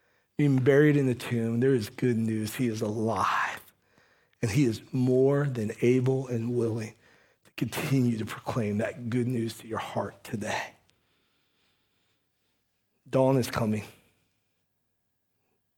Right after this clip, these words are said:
Don't miss it. I wanna ask a question before I pray.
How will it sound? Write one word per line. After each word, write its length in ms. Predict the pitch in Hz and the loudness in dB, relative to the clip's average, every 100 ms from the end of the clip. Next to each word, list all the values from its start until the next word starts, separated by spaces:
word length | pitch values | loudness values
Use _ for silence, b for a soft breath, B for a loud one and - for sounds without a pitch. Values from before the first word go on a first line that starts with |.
| _ _ _ _ | _ _ _ _
Don't 180 | 113 110 | -4 -2
miss 240 | 104 - | -6 -8
it. 120 | - - | -16 -20
I 1600 | _ _ _ _ _ _ _ _ _ _ _ _ _ _ _ _ | _ _ _ _ _ _ _ _ _ _ _ _ _ _ _ _
wanna 140 | - 127 | -2 0
ask 200 | 113 - | 0 -4
a 40 | |
question 480 | 127 - 107 - 117 | -8 -8 -6 -6 -6
before 280 | 113 - 113 | -8 -8 -10
I 40 | |
pray. 320 | 107 - 107 | -10 -8 -8